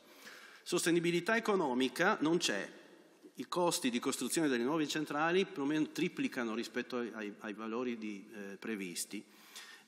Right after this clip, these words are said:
E il, il costo livellato dell'energia è molto più alto rispetto al costo livellato, è circa quattro volte quello del fotovoltaico. Tempi di disponibilità della centrale, questo è il punto più cruciale.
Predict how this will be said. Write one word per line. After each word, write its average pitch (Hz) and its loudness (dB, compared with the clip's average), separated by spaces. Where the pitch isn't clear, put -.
E 139 2
il, 120 0
il 117 -2
costo 160 2
livellato 123 4
dell'energia 120 0
è 123 -4
molto 135 2
più 170 -2
alto 104 0
rispetto 127 -4
al 123 -6
costo 113 -8
livellato, 113 -6
è 104 -12
circa 123 -4
quattro 143 -6
volte 113 -4
quello 104 -6
del 104 -8
fotovoltaico. 101 -14
Tempi 233 2
di 190 0
disponibilità 165 2
della 190 4
centrale, 170 2
questo 180 0
è 160 2
il - -12
punto 170 -2
più - -4
cruciale. 131 0